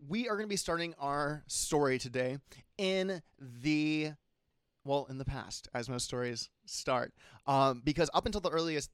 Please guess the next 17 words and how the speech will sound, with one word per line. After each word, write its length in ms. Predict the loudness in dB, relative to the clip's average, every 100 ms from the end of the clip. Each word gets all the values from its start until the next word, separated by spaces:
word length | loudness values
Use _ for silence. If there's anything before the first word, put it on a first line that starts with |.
| -16
twentieth 360 | -10 -6 -6
century, 520 | -6 -6 -4 -4 -4 -10 _ _ 2
uh, 400 | 4 4 4 2 -4
funerals 400 | -4 0 2 2
were 340 | 2 0 0 -4 -6
basically 360 | -6 0 0
a 40 | 0
family 360 | -2 -4 -6
affair. 360 | -10 -14 -16 -20 _ _ _ _
Oftentimes 400 | 2 2 2 2
what 60 | 2
would 80 | 2
happen 360 | 4 4 2
is 640 | 0 0 0 0 -2 -6 -4
Mima 540 | -2 2 6 6 6
or 140 | 2 -4
Pipa 420 | -4 2 4